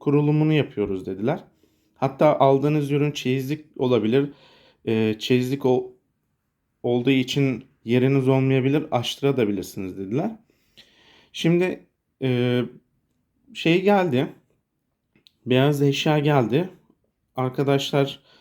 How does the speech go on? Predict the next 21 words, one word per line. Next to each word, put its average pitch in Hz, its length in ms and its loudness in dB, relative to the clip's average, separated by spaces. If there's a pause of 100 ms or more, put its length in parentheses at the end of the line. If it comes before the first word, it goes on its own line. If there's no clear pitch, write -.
(260)
e, 117 280 0
teslimatı 139 600 0
yapacağız 135 480 2
dediler. 104 440 -2 (720)
Hatta 147 380 0
bende 156 260 2
şöyle 160 360 2
de 143 120 0
bir 117 120 0
durum 107 260 0
oldu. 120 300 -2
Bizim 139 440 -2
apartmanımızın 139 760 0
asansörü 135 560 0
biraz 139 260 0
küçük - 280 -14
olduğu 143 260 4
için, 185 520 -2 (280)
e, 120 380 -2 (540)
dediler 143 400 2
ki - 300 -4